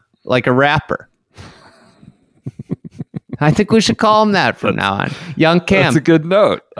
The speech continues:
Speaker 2: I, li-, I like that note, Andy. That's a good
Speaker 1: <laughs> It's like
Speaker 2: note. You wouldn't get that on the broadcast or watching on your couch.
Speaker 1: But,
Speaker 2: That's
Speaker 1: like,
Speaker 2: a good
Speaker 1: why,
Speaker 2: note. I
Speaker 1: why
Speaker 2: like
Speaker 1: does
Speaker 2: that.
Speaker 1: it have Young Cam? Why is it Young Cam? Why can't it be just Young? He's the only Young in the field.
Speaker 2: Well,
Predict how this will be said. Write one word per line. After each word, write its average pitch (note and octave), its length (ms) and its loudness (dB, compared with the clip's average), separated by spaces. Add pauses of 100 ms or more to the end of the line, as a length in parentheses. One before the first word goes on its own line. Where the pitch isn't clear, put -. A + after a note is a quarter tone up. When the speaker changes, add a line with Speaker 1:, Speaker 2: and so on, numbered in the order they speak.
(320)
Speaker 2:
I, A#2 80 2
li-, C3 180 0
I - 60 -4
like B2+ 260 2
that G#2 160 2
note, G#2+ 300 2
Andy. D#2 300 0
That's - 260 0
a C3+ 60 0
good F#2+ 340 2
Speaker 1:
<laughs> - 0 -
It's - 100 2
like C4 220 2
Speaker 2:
note. G#2+ 480 0
You B2 180 4
wouldn't D3 220 2
get C#3+ 280 0
that C#3 140 4
on A#2 120 4
the G2 80 4
broadcast A#2 840 0
or F#2 300 0
watching G2 400 -2
on G2+ 120 0
your G2+ 100 -2
couch. - 380 -2 (180)
Speaker 1:
But, D#4 180 2
Speaker 2:
That's C4 160 2
Speaker 1:
like, - 60 -6
Speaker 2:
a C#4+ 80 -6
good - 140 2
Speaker 1:
why, D#4+ 280 4
Speaker 2:
note. - 120 -4
I - 80 0
Speaker 1:
why C#4 120 4
Speaker 2:
like E4+ 80 2
Speaker 1:
does D#4+ 160 4
Speaker 2:
that. D#4+ 80 4
Speaker 1:
it D4 60 4
have C#4 340 4
Young B3+ 320 4
Cam? B3 520 2 (120)
Why G3+ 280 2
is C4+ 180 4
it B3+ 160 0
Young B3 300 2
Cam? B3 420 4
Why F3+ 180 2
can't B3 260 2
it A3+ 120 2
be A3+ 140 2
just G#3 320 -2
Young? F#3 440 2 (240)
He's A3 220 2
the B3+ 80 4
only D#4 320 4
Young B3+ 340 4
in G#3+ 100 4
the G#3 80 4
field. - 120 0 (360)
Speaker 2:
Well, - 140 -16